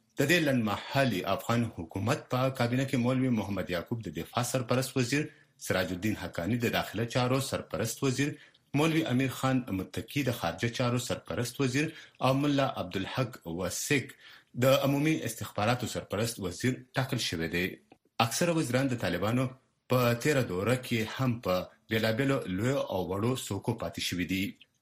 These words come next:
د امریکا نېشنل پبلک ریډیو وایي د کابینې اکثره غړي د امریکا په ضد په شل کلنۍ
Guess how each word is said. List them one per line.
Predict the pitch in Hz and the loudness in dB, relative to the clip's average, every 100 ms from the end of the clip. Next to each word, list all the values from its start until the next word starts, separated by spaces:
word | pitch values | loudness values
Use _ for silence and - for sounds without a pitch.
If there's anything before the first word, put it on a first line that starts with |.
| - 123 | -2 2
د | 135 135 | 2 2
امریکا | 143 160 | 0 2
نېشنل | 147 147 143 135 135 | 2 0 0 0 0
پبلک | 120 127 - 110 | 0 0 0 2
ریډیو | 127 131 107 | 2 2 0
وایي | 104 127 | 0 0
د | 123 107 | 0 0
کابینې | 98 92 92 123 120 _ - 151 | -4 -2 0 0 -2 _ -6 -4
اکثره | - 135 117 | 0 0 2
غړي | 123 131 | 2 2
د | 85 78 | 0 -2
امریکا | 90 117 113 | -2 0 0
په | 104 90 87 - | 0 -2 -2 0
ضد | 135 135 - | 0 0 -2
په | 101 | -6
شل | - 120 107 95 | -2 -2 -2 -2
کلنۍ | 95 110 | 0 0